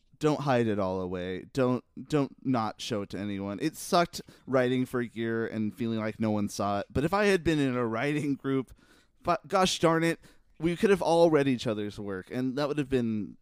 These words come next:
all the difference. I, you know, it's not that I needed an agent, a manager to, to read it. I needed somebody to read it, and, and just to, just to,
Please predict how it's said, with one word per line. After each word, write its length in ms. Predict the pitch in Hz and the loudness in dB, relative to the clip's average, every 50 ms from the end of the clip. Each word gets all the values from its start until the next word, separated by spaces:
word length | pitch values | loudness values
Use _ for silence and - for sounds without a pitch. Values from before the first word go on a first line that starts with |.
| _ _ | _ _
all 200 | - 120 120 117 | 2 4 4 4
the 100 | 98 107 | 2 -2
difference. 520 | - 98 95 - - 101 95 90 - - - | -4 -6 -6 -6 -6 -6 -6 -6 -8 -6 -2
I, 180 | - 135 135 - - | 0 0 0 -2 -4
you 260 | 120 123 113 147 143 | -8 -4 0 2 4
know, 200 | 139 135 135 143 | 4 6 6 4
it's 180 | 147 131 - | 4 2 2
not 160 | 160 165 165 - | 0 0 2 2
that 120 | 156 139 | 2 2
I 120 | 139 135 | 4 4
needed 420 | 135 135 131 127 120 127 117 104 - - - - - _ _ _ _ _ _ _ _ - - | 4 4 4 2 2 0 -2 -2 -6 -12 -20 -20 -20 _ _ _ _ _ _ _ _ -10 -6
an 100 | - 135 | -4 0
agent, 420 | 139 113 127 143 131 127 135 127 127 | 0 2 2 0 0 0 -2 0 0
a 40 | 123 | 0
manager 720 | 120 117 117 120 123 120 117 117 113 113 113 113 110 107 - - - _ _ - | 0 0 0 0 -2 -2 -2 -2 -2 0 0 0 -2 -4 -8 -12 -20 _ _ 0
to, 180 | - 147 127 - _ _ _ _ _ - 131 - | 2 4 4 2 _ _ _ _ _ -20 -18 -12
to 140 | - 123 113 | -10 -8 -6
read 240 | 101 113 110 107 | -6 -4 -4 -4
it. 160 | 107 107 107 - - | -4 -4 -6 -4 -2
I 100 | - 131 | 0 2
needed 320 | 143 156 151 131 113 101 | 4 4 4 2 -2 -6
somebody 540 | - - - 123 120 98 104 98 90 92 92 | -6 -4 -2 0 0 0 0 -2 -2 -4 -6
to 160 | - - 98 | -6 -8 -8
read 200 | 87 92 90 85 | -6 -6 -6 -6
it, 140 | 90 87 82 | -6 -6 -6
and, 400 | - - 113 113 110 98 - - - | -6 -4 -4 -4 -4 -6 -8 -10 -8
and 480 | - 113 107 101 98 95 92 87 - - | -6 -4 -4 -2 -2 -4 -4 -6 -8 -8
just 220 | - 131 120 - | -8 -8 -2 2
to, 160 | - 151 135 | 4 4 4
just 320 | 123 117 - 147 131 - - | 4 0 -4 -6 -6 -4 -2
to, 340 | 139 123 117 117 113 110 | 0 0 2 0 0 -2